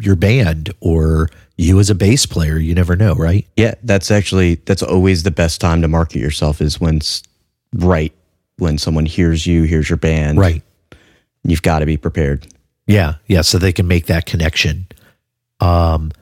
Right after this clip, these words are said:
Speaker 1: and I think, you know, having phone numbers is great and, like, using your smartphone, but being able to hand somebody something that they wake up the next morning, right, and they look at the card and they kinda remember you from that is always good.
Speaker 2: Yep.
Speaker 1: Uh, a mic stand accessory plate, or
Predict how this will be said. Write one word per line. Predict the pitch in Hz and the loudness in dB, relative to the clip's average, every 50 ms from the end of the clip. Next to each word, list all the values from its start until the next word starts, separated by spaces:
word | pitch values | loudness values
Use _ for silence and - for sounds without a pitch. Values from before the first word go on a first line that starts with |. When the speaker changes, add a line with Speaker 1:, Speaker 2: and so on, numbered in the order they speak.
| _ _ _ _ _ _ | _ _ _ _ _ _
Speaker 1:
and | - 104 98 | -2 0 0
I | 95 | 2
think, | - 127 107 98 - 117 | 2 0 -2 -2 0 0
you | 101 | 2
know, | 95 87 85 | 2 2 2
having | 110 117 110 117 110 | 2 2 2 2 -2
phone | - - 117 110 110 110 | -2 0 0 0 2 2
numbers | 107 90 85 92 82 73 85 | 2 0 2 2 0 2 2
is | 85 - - | 0 0 0
great | - 101 92 85 80 78 | 0 0 2 2 0 0
and, | 78 82 | -2 -2
like, | 82 80 78 - | -2 -2 0 0
using | 92 82 78 82 | 0 0 0 -2
your | 80 82 - | -2 -2 -2
smartphone, | - - - 85 82 82 - - 80 76 | 0 0 0 0 0 0 -2 -2 -2 0
but | 73 78 - | 0 0 0
being | 101 98 98 | 0 0 2
able | 98 92 | 2 0
to | 76 73 | 0 -2
hand | - - 104 98 104 110 104 | -2 2 2 2 4 2 2
somebody | - 113 92 87 87 85 | 0 0 0 0 0 0
something | - - 98 82 - 87 80 | 0 0 -2 0 -2 -4 -4
that | 76 - | -2 0
they | 82 82 | 0 2
wake | 85 90 92 95 - | 4 4 2 2 0
up | 92 - | -2 -2
the | - 87 | -2 -2
next | 85 80 - - - | -2 0 -2 -2 0
morning, | 101 101 101 98 87 78 73 73 80 80 - - - _ _ _ _ _ _ _ _ _ - | 2 4 4 4 4 2 0 -2 -4 -6 -8 -12 -20 _ _ _ _ _ _ _ _ _ -2
right, | 90 87 85 82 82 - | 0 2 2 2 2 0
and | - 87 | 0 0
they | 87 82 | 2 2
look | 82 90 87 - | 2 2 2 0
at | 82 | -2
the | 87 85 | -4 -4
card | - - 92 87 87 82 | -4 -2 0 0 0 0
and | 76 76 | -2 -2
they | 82 | -4
kinda | 78 - 90 80 80 | -2 -2 -2 -2 -2
remember | 78 76 80 82 78 80 | -2 0 0 0 0 2
you | 78 76 | 0 0
from | 73 - 71 71 | -2 -2 -4 -4
that | 78 82 82 82 | -2 -4 -2 -2
is | 82 85 | -4 -4
always | 82 82 85 - | -4 -4 -4 -6
good. | - - - 120 104 95 - - - | -6 -6 -6 -6 -6 -8 -10 -8 -4
Speaker 2:
Yep. | - 95 - - _ _ _ _ _ _ _ _ _ _ _ _ _ _ _ - | -2 -2 -2 -2 _ _ _ _ _ _ _ _ _ _ _ _ _ _ _ 0
Speaker 1:
Uh, | 117 110 107 101 101 98 95 95 101 - _ _ _ - | 0 2 2 4 4 2 2 2 0 0 _ _ _ -4
a | - 98 | -2 -2
mic | 101 101 110 113 156 170 - | 0 2 2 2 2 0 0
stand | - - - - 107 95 92 90 90 87 87 - - | -2 -2 0 0 2 2 2 2 0 0 -4 -4 -4
accessory | 104 - - - - 107 - - 101 92 87 | -2 -2 0 0 2 2 2 2 2 2 2
plate, | 82 - - - 107 92 85 78 - - - | 0 -2 0 0 2 2 2 0 -4 -4 0
or | 104 95 92 90 87 87 85 87 82 | 2 2 4 4 4 4 4 2 0